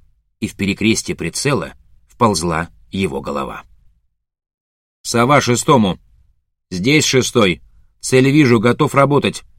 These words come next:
Ждём команды. Сова принял, ждём». Тихо скрипнула входная дверь в квартиру,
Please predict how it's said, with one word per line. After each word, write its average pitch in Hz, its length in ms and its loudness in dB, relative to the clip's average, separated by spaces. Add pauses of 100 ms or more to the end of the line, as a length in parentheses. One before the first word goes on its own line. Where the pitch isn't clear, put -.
(220)
Ждём 98 360 0
команды. 104 560 2 (600)
Сова 135 380 4
принял, 135 380 4
ждём». 110 420 2 (1000)
Тихо 127 260 -2
скрипнула 110 540 0
входная 92 480 -2
дверь 82 220 -4
в - 80 -18
квартиру, 80 500 -8